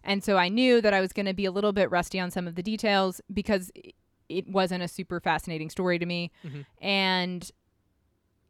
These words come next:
Speaker 1: I texted Rick today and I was like, "I can't bring myself to listen to it again."
Speaker 2: <laughs>
Speaker 1: I had the time.
Speaker 2: Mm-hmm.
Speaker 1: I ha-, I
Speaker 2: You
Speaker 1: actually
Speaker 2: just didn't want to.
Speaker 1: drove into the office today, so I, like, had a commute that I could have listened to it on double speed. It would have,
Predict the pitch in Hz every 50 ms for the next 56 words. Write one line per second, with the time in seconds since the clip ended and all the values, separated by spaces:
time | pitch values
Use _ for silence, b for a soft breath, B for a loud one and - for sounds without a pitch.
0 | _ _ - 202 202 202 202 202 202 196 196 196 196 196 196 196 - _ _ _
1 | _ - - 233 214 208 - - - 240 214 202 208 214 226 - - - 220 233
2 | 226 240 240 226 214 208 208 208 208 202 208 214 208 202 202 202 202 - - -
3 | _ _ _ _ _ _ - - _ _ - - 202 196 - 220 202 170 165 196
4 | 190 185 185 180 175 185 175 165 - 175 165 156 - 170 160 - 165 - - 151
5 | 151 160 143 143 147 147 156 147 _ - 285 - _ - 262 - - 285 - -
6 | - 226 226 262 262 240 240 226 220 226 233 220 226 226 226 220 226 220 220 220
7 | 214 _ - 185 180 175 175 180 208 214 233 214 - - 226 220 226 240 - -
8 | - 233 226 190 160 143 139 139 135 127 214 226 220 220 233 240 233 240 233 254
9 | 254 247 220 226 196 180 196 202 - 240 220 220 - - 208 214 208 214 214 -
10 | - 202 190 185 180 180 175 - - - 175 185 185 185 196 185 - - 202 190
11 | 185 190 190 190 190 190 190 - - 190 190 185 175 175 175 - 208 196 190 175
12 | 185 185 - - 185 175 202 185 180 180 170 170 180 170 165 170 - - 185 170
13 | - - 185 170 180 185 180 180